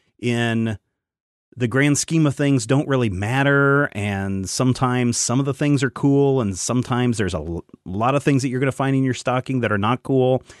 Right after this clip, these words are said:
That's kinda what D C Rebirth Holiday Special is to me. Um,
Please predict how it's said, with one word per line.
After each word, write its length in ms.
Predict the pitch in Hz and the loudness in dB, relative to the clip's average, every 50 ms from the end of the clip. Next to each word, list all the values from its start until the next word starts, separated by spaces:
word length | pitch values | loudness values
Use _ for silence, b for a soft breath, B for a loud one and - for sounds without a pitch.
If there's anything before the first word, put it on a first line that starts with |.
| B B B B B B | B B B B B B
That's 160 | - 180 - | -4 -2 2
kinda 160 | - 240 226 | 2 4 4
what 160 | 190 156 139 - | 4 2 2 2
D 140 | 147 147 | 2 2
C 340 | 135 - 147 139 135 135 135 - | 2 2 2 4 4 4 2 2
Rebirth 400 | 117 123 123 110 123 123 117 - | 0 0 2 2 0 -2 -2 0
Holiday 320 | - 117 117 110 113 104 | 0 0 0 2 0 0
Special 460 | - - - 123 110 - 117 110 110 | -2 -4 -2 -2 -2 0 -2 -4 -2
is 280 | - 107 117 113 107 - | -2 0 0 0 0 -2
to 100 | - - | -4 -4
me. 360 | 87 90 104 123 160 196 196 - _ _ _ _ _ _ _ _ _ 113 | -4 -2 0 2 2 2 0 -2 _ _ _ _ _ _ _ _ _ -4
Um, 500 | 117 117 113 110 117 110 110 113 113 | -2 0 2 2 2 2 0 -2 -2